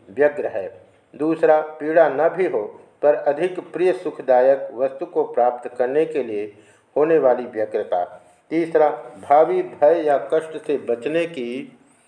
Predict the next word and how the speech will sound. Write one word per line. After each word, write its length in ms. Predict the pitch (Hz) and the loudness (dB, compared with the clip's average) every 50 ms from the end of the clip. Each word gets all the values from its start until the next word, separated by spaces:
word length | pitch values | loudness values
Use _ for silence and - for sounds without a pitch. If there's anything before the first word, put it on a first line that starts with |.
| _ _ _ _ _ _ _ _ _ _ _ _ _ _ _ _ _ _ _ _ _ _ _ _ _ _ _ _ _ _ _ _ - | _ _ _ _ _ _ _ _ _ _ _ _ _ _ _ _ _ _ _ _ _ _ _ _ _ _ _ _ _ _ _ _ 0
व्यग्रता। 880 | 135 156 156 151 - 135 120 107 - - 90 87 - - - - _ | 2 4 4 4 2 -2 -4 -2 -2 -2 -4 -4 -6 -12 -16 -20 _